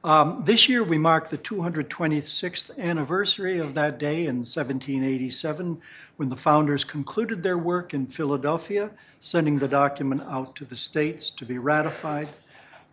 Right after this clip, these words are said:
Um, reflecting the vision of liberty through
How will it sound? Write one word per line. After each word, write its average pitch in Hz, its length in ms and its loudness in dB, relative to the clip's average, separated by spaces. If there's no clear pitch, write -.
Um, 127 400 -6
reflecting 151 640 0
the 135 80 0
vision 151 420 0
of 123 160 -4
liberty 170 560 -2
through 120 420 -8